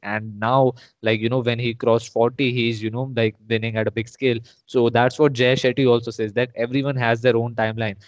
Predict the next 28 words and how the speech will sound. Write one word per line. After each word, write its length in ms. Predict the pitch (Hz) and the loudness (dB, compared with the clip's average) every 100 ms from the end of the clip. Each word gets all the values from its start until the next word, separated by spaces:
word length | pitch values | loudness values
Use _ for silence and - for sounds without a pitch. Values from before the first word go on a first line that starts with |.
| _ | _
You 80 | 120 | -4
might 260 | 120 123 123 | 0 0 0
be 100 | 127 | -2
nothing 500 | 113 117 143 135 127 | -2 -4 -2 -4 -4
till, 240 | 131 127 123 - | -6 -6 -8 -8
like, 180 | 107 98 | -8 -8
sixty 600 | - 135 - - 165 - | -6 -6 -4 0 0 0
and 320 | 113 110 107 | -2 -2 -2
then 240 | 113 120 117 | 0 0 0
become 260 | 113 117 | -2 -4
Colonel 380 | 113 110 113 113 | 0 0 0 -2
Sanders. 560 | 110 113 110 104 98 - _ _ - | -2 -2 0 -2 -2 -8 _ _ -2
So, 220 | 110 104 | 2 2
like, 320 | 104 104 98 | 2 0 0
that's 380 | 107 110 - - | 0 0 -2 -10
a 80 | 110 | -10
great 260 | 104 110 | -2 0
advice. 460 | 113 110 120 139 - - _ | 0 0 2 2 0 -8 _
The 240 | 117 113 123 | -8 -6 -4
next 180 | 151 | -4
question 300 | - 175 180 | -2 -2 0
that 100 | 160 | 2
I 80 | 156 | 4
want 240 | 139 131 131 | 4 0 -2
to 80 | - | -2
ask 280 | 117 127 - | -2 -4 -2
you 200 | 143 143 | 0 2
is, 300 | 123 127 | 4 4